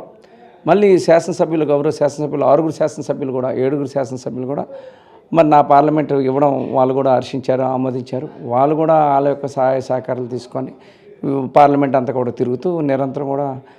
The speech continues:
ఈ, ఈ గత పది పదిహేను రోజులు కూడా తిరుగుతూ ఎక్కడ చూసినా కూడాను పెద్ద ఎత్తున కూడాను వైఎస్ఆర్ పార్టీకి పట్టం కట్టడానికి విజయనగరం జిల్లా వాళ్ళు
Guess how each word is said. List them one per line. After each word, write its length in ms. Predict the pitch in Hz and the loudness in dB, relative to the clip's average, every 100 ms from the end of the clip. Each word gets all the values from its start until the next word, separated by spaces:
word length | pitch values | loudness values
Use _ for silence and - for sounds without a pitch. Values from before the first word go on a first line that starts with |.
| _ _ _ | _ _ _
ఈ, 40 | 143 | -4
ఈ 540 | 131 127 139 135 123 | -2 0 0 0 0
గత 200 | 139 143 | 0 0
పది 220 | 139 147 | 0 0
పదిహేను 320 | 143 143 143 135 | 0 0 0 0
రోజులు 200 | 139 131 | -2 -2
కూడా 200 | 135 127 | -4 -6
తిరుగుతూ 400 | 117 135 131 185 | -6 -6 -2 0
ఎక్కడ 280 | 160 143 165 | 0 -2 -4
చూసినా 280 | 156 - 147 | -4 -6 -6
కూడాను 320 | 131 135 160 | -6 -4 -4
పెద్ద 280 | 170 139 139 | -2 -4 -2
ఎత్తున 320 | 165 151 147 | -4 -4 -8
కూడాను 400 | 143 143 147 180 214 - _ - | -8 -6 -6 -8 -12 -20 _ -4
వైఎస్ఆర్ 360 | 139 151 160 139 | -2 -2 -4 -4
పార్టీకి 280 | 139 120 135 | -4 -4 -6
పట్టం 340 | 127 113 156 143 | -8 -6 -6 -6
కట్టడానికి 460 | 131 135 147 160 | -6 -6 -8 -8
విజయనగరం 420 | 135 120 143 143 | -8 -6 -4 -6
జిల్లా 220 | 127 123 120 | -6 -6 -4
వాళ్ళు 220 | 151 | -6